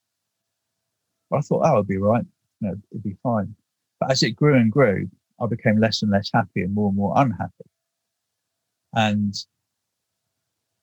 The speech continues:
that's got nothing to do with the artists or the staff. It's just that if you're, if you're the figurehead of a, of a business and that business grows to a certain size, suddenly it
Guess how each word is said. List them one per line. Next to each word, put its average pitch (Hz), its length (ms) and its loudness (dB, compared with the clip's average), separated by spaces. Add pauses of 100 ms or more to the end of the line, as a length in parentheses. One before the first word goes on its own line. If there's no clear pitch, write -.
(220)
that's - 180 -4
got 98 200 -4
nothing 117 480 0
to - 120 -6
do 120 280 2
with 95 140 -2
the 101 100 2
artists - 760 -2 (680)
or 110 120 -8
the 98 120 -8
staff. 98 440 0 (180)
It's 107 120 -12
just - 240 -8
that - 120 -8
if 107 160 -10
you're, 123 360 2 (840)
if - 100 -6
you're 147 80 2
the 131 100 2
figurehead 110 520 0 (560)
of 110 80 -8
a, - 200 -12
of 98 80 -6
a 107 40 -6
business 101 520 -4 (120)
and 107 140 -8
that 117 200 0
business 101 540 -4 (600)
grows 107 300 2
to 107 80 -10
a 101 40 -8
certain 95 340 0
size, 95 480 -2
suddenly 101 500 -2 (1400)
it - 140 -8